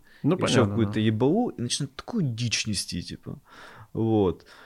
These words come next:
Speaker 2: А ты понимаешь, что, и, окей, я-то это понимаю, что вот тут да, вот тут почему я говорю, что, типа, я не признаю авторитетов?
Speaker 1: Мгм.
Speaker 2: Потому что я понимаю, что, ну,
Speaker 1: Ну, е-,
Speaker 2: типа,
Speaker 1: есть
Speaker 2: что у
Speaker 1: разные.
Speaker 2: каждого,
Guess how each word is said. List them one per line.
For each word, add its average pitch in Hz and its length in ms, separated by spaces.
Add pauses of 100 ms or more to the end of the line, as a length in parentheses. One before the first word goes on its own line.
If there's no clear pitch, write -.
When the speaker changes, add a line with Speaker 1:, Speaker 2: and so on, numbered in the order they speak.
(540)
Speaker 2:
А 131 140
ты 151 120
понимаешь, 151 420
что, 139 160
и, 95 200 (100)
окей, 139 280
я-то 117 500
это - 200
понимаю, 113 640 (100)
что 92 220
вот 110 200
тут 117 160
да, 180 180
вот 131 160
тут 110 140
почему 151 280
я 135 60
говорю, 104 140
что, - 180
типа, - 200
я 107 80
не 107 120
признаю 101 340
авторитетов? 90 580 (960)
Speaker 1:
Мгм. 127 320 (500)
Speaker 2:
Потому 131 300
что 135 160
я 143 160
понимаю, 127 460
что, - 300 (140)
ну, 143 160
Speaker 1:
Ну, 139 60
е-, 120 180
Speaker 2:
типа, - 120
Speaker 1:
есть 110 140
Speaker 2:
что 127 100
у 107 40
Speaker 1:
разные. 123 220
Speaker 2:
каждого, 139 420